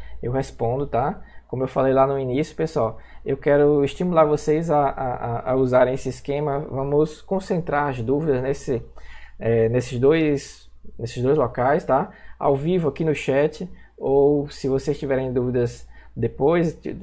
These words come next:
tá vendo o vídeo depois e tiver dúvida, posta nos comentários, que a gente concentra todos os comentários aqui na própria ferramenta do YouTube, tá? É, quando alguém posta alguma coisa, eu já recebo no próprio celular, então fica bem fácil responder.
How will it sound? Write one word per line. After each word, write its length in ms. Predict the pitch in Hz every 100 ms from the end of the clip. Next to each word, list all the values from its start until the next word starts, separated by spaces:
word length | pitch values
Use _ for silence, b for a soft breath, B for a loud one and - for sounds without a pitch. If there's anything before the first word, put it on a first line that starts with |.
| - -
tá 140 | 123
vendo 200 | 127 127
o 20 | 123
vídeo 200 | 123 117
depois 460 | 113 - 131 147
e 40 | 143
tiver 200 | 123 113
dúvida, 340 | 123 147 151 - - -
posta 260 | 135 -
nos 140 | 160 135
comentários, 680 | 147 139 123 120 123 139 - B B
que 120 | -
a 80 | 127
gente 240 | 143 139
concentra 560 | - 180 175 - 147 160
todos 260 | - 139 135
os 100 | 135
comentários 680 | 139 139 127 110 110 117 - B B -
aqui 220 | 110 127
na 100 | 117
própria 240 | 127 123
ferramenta 400 | 127 156 151 143
do 100 | 131
YouTube, 520 | 131 127 123 117 127 175 b b
tá? 260 | - 131 165 B B -
É, 760 | 117 113 110 110 107 107 104 -
quando 280 | 123 120 123
alguém 200 | 123 120
posta 260 | 135 123
alguma 220 | 143 131
coisa, 280 | 127 131 127
eu 40 | 123
já 140 | 131
recebo 600 | 139 139 - 135 147 131
no 100 | 123
próprio 280 | 123 151 -
celular, 420 | 147 131 117 123
então 140 | 135
fica 180 | 123 -
bem 160 | 117 151
fácil 360 | - 127 127
responder. 580 | 127 117 - 107 113 175